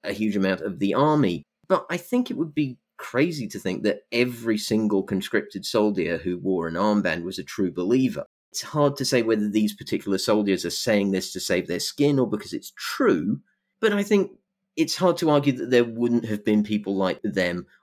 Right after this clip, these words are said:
of whom it would have been true, which does not excuse in any way any of the actions they take in support of the party or the army, to be clear about that.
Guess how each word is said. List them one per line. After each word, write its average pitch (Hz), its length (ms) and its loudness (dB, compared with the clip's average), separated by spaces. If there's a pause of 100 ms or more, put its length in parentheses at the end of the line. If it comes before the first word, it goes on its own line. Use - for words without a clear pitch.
(200)
of 98 160 -2
whom 95 260 0
it - 100 -8
would 120 220 2
have 85 140 -12
been - 160 -12
true, - 300 -10 (200)
which - 340 0 (160)
does 110 240 0
not 117 340 2
excuse 101 560 2
in 98 140 2
any 90 400 -2
way 95 420 2
any 92 300 -2
of 85 100 -6
the 98 200 -4
actions 95 520 -4
they 90 160 -2
take 85 300 -4
in 90 220 -4 (160)
support 85 440 -6
of 82 80 -8
the 87 100 -8
party 82 460 -4
or 80 140 -10
the - 180 -10
army, 90 640 0
to - 140 -12
be 73 300 -10
clear - 420 -8
about - 440 -12
that. 85 520 -6